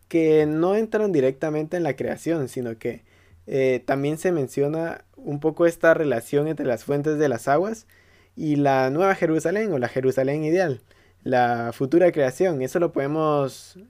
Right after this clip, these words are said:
eh, relacionar en Apocalipsis veintidós diecisiete y Ezequiel cuarenta y siete doce, donde menciona, eh, diversas fuentes de aguas. Y vemos que justamente también Jesús decía que Él, eh, era el, eh, el agua, digamos, de, de vida eterna, digamos. Entonces,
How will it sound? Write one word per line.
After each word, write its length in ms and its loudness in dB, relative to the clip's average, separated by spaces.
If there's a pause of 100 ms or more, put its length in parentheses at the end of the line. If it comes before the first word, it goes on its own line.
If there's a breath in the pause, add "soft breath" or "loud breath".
eh, 340 0
relacionar 600 0
en 100 0
Apocalipsis 580 -4
veintidós 380 0
diecisiete 560 -2
y 100 0
Ezequiel 440 -2
cuarenta 300 0
y 40 -10
siete 260 -4
doce, 320 -2 (460 soft breath)
donde 180 2
menciona, 640 4
eh, 400 4
diversas 460 0
fuentes 260 -2
de 80 2
aguas. 300 2
Y 60 -2
vemos 340 0
que 100 -2
justamente 720 -2
también 500 -4
Jesús 460 -6
decía 340 -2
que 320 0
Él, 160 -4 (480 soft breath)
eh, 440 4
era 340 4
el, 180 -2
eh, 440 0 (380)
el 200 0
agua, 420 8
digamos, 440 0
de, 200 4
de 180 -2
vida 360 6
eterna, 480 0
digamos. 400 -4
Entonces, 500 -2